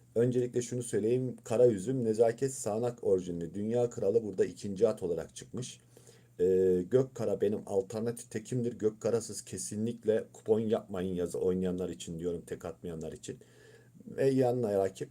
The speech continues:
ben iki numara Dünya Kralı diyorum. Burası da beş iki arkadaşlar. Bazı ayaklara ikişer at verdim, bilginiz olsun. Son ayak. Handikap on dört, dört yaşlı Araplar. Biliyorsunuz arkadaşlar. İzmir'de böyle bir yarış vardı. Karadere geldi. Yet-, kaç?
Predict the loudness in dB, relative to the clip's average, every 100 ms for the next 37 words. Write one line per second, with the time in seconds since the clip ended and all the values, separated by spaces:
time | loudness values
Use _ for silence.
0 | -4 -4 -4 -8 -4 0 0 0 -2 0
1 | 0 0 2 2 0 -2 0 0 0 0
2 | 2 0 2 -2 -2 -8 -8 -6 -8 -8
3 | -8 -10 -12 _ -20 _ -20 -20 _ _
4 | _ -20 -20 _ -2 2 2 2 0 -2
5 | -6 -4 -4 -8 -10 -4 -4 -4 -8 -6
6 | -8 -6 -8 -8 -8 -8 -4 -4 -4 -12
7 | -20 _ _ _ _ -4 2 4 2 -4
8 | -10 -20 _ _ _ _ _ -4 -2 0
9 | -2 -4 -2 2 2 4 4 4 0 0
10 | -2 -4 -2 -4 -4 -8 -10 -6 -2 -4
11 | -4 -10 -10 -10 -14 -14 -18 -20 -20 -20
12 | -20 -18 -10 -8 -6 -6 -4 -2 0 0
13 | 0 -2 -2 -2 -6 -10 -12 -14 -16 -6
14 | -2 2 2 2 -2 -6 -6 -8 -8 -10
15 | -8